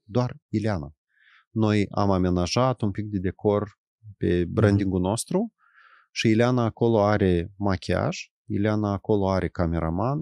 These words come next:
Speaker 1: Ileana acolo are regizor și that's it. Adică noi
Speaker 2: Mhm.
Speaker 1: primim feed-ul și îl livrăm
Speaker 2: <clears throat>
Speaker 1: pe douăzeci și cinci de platforme a noastre sau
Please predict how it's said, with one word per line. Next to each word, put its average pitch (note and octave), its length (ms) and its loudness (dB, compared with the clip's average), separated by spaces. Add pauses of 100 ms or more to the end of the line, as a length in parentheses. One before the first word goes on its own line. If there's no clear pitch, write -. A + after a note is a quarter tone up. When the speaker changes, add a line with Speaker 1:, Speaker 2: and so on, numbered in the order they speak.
Speaker 1:
Ileana G2+ 360 -4
acolo G#2+ 400 -4
are F#2+ 420 -2
regizor E2+ 760 -4 (880)
și - 200 -8
that's G#2+ 200 -2
it. C3+ 160 -2
Adică G2 340 -2
noi G2+ 220 2
Speaker 2:
Mhm. G#2 80 0
Speaker 1:
primim G2+ 340 2
feed-ul A#2 440 -2
și - 180 -6
îl G#2+ 260 -4
livrăm G#2 500 4
Speaker 2:
<clears throat> - 60 -12
Speaker 1:
pe G#2+ 280 0
douăzeci G#2 380 0
și - 60 -10
cinci G#2 180 -2
de G#2 80 -4
platforme G#2+ 500 -2
a G#2 40 0
noastre F#2 480 -2 (400)
sau F2 340 -2